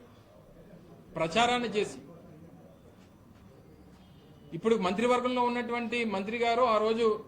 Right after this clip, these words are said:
శాసనసభ్యుడు అభ్యర్థిగా వారు ప్రచార కార్యక్రమంలో ఇలాగా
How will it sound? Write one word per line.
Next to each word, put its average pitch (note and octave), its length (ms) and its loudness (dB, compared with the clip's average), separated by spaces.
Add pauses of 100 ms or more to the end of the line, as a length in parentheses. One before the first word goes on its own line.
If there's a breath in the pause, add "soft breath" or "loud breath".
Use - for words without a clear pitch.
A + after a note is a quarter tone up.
(200)
శాసనసభ్యుడు A3 840 0 (500)
అభ్యర్థిగా A3 640 0 (2000)
వారు F#3 220 4
ప్రచార F#3 380 2
కార్యక్రమంలో B3 460 -2
ఇలాగా A#3 580 4